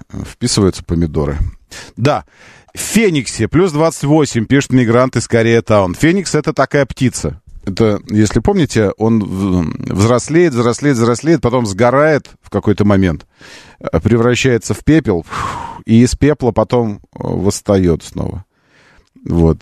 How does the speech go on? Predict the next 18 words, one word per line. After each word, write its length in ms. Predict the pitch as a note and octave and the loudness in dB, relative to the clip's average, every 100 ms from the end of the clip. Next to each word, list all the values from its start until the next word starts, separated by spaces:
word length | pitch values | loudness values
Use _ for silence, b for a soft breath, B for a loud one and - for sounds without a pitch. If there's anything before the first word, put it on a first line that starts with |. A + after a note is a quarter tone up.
| - | -2
А 200 | G#2 A#2+ | 0 2
его 260 | C3 D3 | 2 0
слёзы 400 | - C3+ E3+ B2+ | 0 0 0 0
лечат 360 | A#2+ C3 - G#2+ | 0 0 0 -2
раны. 320 | F2+ D2 C#2+ b b b b b | -2 -2 -8 b b b b b
Вот. 260 | - A2+ - | 0 0 0
Так 180 | C3 C3 | -2 0
вот, 180 | E3 - | -2 0
в 40 | |
Фениксе 440 | F3 F3+ E3 D3+ | 0 0 0 -2
плюс 220 | C3 C#3+ B2 | 0 -2 0
двадцать 360 | B2+ - B2 | 0 -2 -4
восемь. 400 | F#2+ D#2+ - A#1 D#2+ - b b b b b _ | -4 -6 -6 -10 -10 -14 b b b b b _
<laughs> 0 | - G#2 B B B B B B B B B | -2 2 B B B B B B B B B
С 240 | A#2+ - | -2 0
одной 380 | C#3+ C3 E3 C3 | 0 0 -2 -2
стороны 680 | - C3+ C3 B2+ B2+ G2+ - b b - | -2 0 2 2 2 0 -4 b b -4
горизонта 880 | G#2 C3+ C3+ B2 C3 A#2 - F#2+ | 0 2 2 2 2 2 0 -4